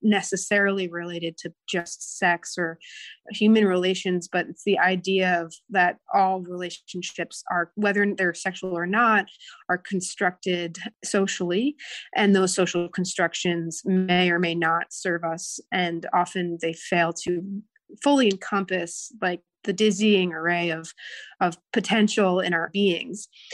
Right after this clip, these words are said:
And I think that fungi, as organisms that form symbioses, relationships between i-, species, they form these interspecies dynamics that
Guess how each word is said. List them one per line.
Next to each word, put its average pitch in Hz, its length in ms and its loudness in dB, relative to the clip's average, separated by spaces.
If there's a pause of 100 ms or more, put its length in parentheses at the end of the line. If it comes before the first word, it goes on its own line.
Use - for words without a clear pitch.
(280)
And 202 360 2
I 185 100 2
think 202 240 0
that 196 120 0
fungi, 175 720 0 (120)
as 170 420 -4
organisms 185 580 -2
that 175 180 0
form 185 460 0
symbioses, 180 1200 0 (100)
relationships 196 680 2
between 190 440 2
i-, 185 240 -2
species, 185 680 4
they 175 120 0 (100)
form 180 220 2
these 175 180 -2
interspecies 175 920 0 (440)
dynamics 180 720 0
that 165 280 -2